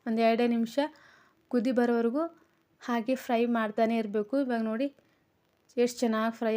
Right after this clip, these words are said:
ಆಗ್ತಾಯಿದೆ ಅಂತ. ಅದಕ್ಕೆ ಸ್ವಲ್ಪ ಇವಾಗ ಅರಿಶಿಣ ಹಾಕೋತಾ ಇದ್ದೀನಿ ನೋಡಿ. ಅರಿಶಿಣ ಮತ್ತು ರುಚಿಗೆ ತಕ್ಕಷ್ಟು ಖಾರ ಹಾಕೋತಾ ಇದ್ದೀನಿ ಮತ್ತು ಉಪ್ಪು ಕೂಡ ಹಾಕೋತಾ ಇದ್ದೀನಿ ನೋಡಿ. ಎಲ್ಲನೂ ಹಾಕ್ಕೊಂಡು ಮಿಕ್ಸ್ ಮಾಡಿ ಮತ್ತೆ ಎಣ್ಣೆಲೆ ಫ್ರೈ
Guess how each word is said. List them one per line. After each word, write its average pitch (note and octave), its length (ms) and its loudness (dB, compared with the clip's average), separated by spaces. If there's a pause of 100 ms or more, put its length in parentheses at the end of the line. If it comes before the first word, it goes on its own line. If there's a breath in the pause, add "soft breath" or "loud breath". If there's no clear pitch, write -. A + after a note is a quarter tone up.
(100)
ಆಗ್ತಾಯಿದೆ A3 420 -2
ಅಂತ. G#3 200 -4 (160)
ಅದಕ್ಕೆ A#3 340 0
ಸ್ವಲ್ಪ B3 360 0 (140)
ಇವಾಗ A3+ 240 -2 (580 loud breath)
ಅರಿಶಿಣ A#3 380 -2 (160)
ಹಾಕೋತಾ A3+ 480 -2
ಇದ್ದೀನಿ G#3+ 240 -2
ನೋಡಿ. G#3 200 0 (340 loud breath)
ಅರಿಶಿಣ B3 320 -4 (180)
ಮತ್ತು A#3 260 -2 (460 loud breath)
ರುಚಿಗೆ B3 380 -2 (100)
ತಕ್ಕಷ್ಟು C4 600 -4 (220)
ಖಾರ A3+ 220 -2 (100)
ಹಾಕೋತಾ A3+ 500 -2
ಇದ್ದೀನಿ G#3 300 0 (360 soft breath)
ಮತ್ತು B3 280 2 (540)
ಉಪ್ಪು A#3+ 280 -10
ಕೂಡ B3 140 0 (100)
ಹಾಕೋತಾ A3+ 580 -6
ಇದ್ದೀನಿ G#3 260 -6
ನೋಡಿ. G#3 200 -2 (600 loud breath)
ಎಲ್ಲನೂ D4 360 2 (120)
ಹಾಕ್ಕೊಂಡು A#3+ 460 -2 (120)
ಮಿಕ್ಸ್ A3+ 280 -8
ಮಾಡಿ A3+ 320 0 (440 loud breath)
ಮತ್ತೆ C#4+ 300 0 (180)
ಎಣ್ಣೆಲೆ B3+ 340 0
ಫ್ರೈ A#3+ 240 0